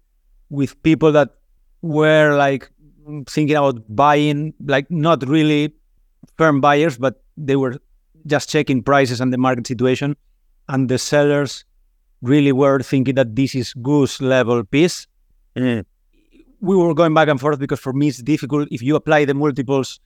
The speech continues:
Speaker 1: from the overall floor that you can see in an a-, Alien to a Hyperpipe, you get around two thousand eth. So it's difficult to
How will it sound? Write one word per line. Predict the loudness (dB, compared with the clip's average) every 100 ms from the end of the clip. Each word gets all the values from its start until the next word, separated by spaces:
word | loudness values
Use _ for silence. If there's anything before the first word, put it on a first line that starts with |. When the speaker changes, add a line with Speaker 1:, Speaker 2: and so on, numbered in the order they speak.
| _ _ _ _
Speaker 1:
from | 0 2 2
the | 2
overall | 2 2
floor | 0 0 2
that | 0
you | 0
can | -2 -2
see | -2 -2
in | 0
an | 0
a-, | 0 -2 -2
Alien | 0 0 2 0 0 -4 -8 _ _ _ _
to | -2 2
a | 2
Hyperpipe, | 2 0 0 2 2 2 -2
you | -4 0
get | 2 2
around | 2 2 0
two | -2 0
thousand | 0 0 -2
eth. | -2 -6 -8
So | -4
it's | -4
difficult | -2 -4 -2 -4 -2
to | -4